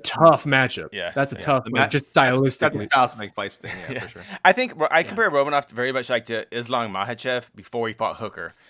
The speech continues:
Speaker 2: We all knew, is it Hooker? We all knew how good Makhachev was,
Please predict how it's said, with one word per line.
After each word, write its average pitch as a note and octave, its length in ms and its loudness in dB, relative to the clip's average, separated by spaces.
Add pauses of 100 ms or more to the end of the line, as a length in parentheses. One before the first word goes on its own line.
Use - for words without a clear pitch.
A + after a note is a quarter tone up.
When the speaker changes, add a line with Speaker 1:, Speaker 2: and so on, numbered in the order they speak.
(300)
Speaker 2:
We C3 140 -8
all D3+ 220 0
knew, E3+ 340 -8
is - 140 -14
it A#2 80 -10
Hooker? E3+ 260 -12
We B2+ 100 -4
all E3+ 160 2
knew F3+ 140 -4
how D#3+ 140 0
good A#2 440 -6
Makhachev A2 520 -6
was, G#2+ 420 -6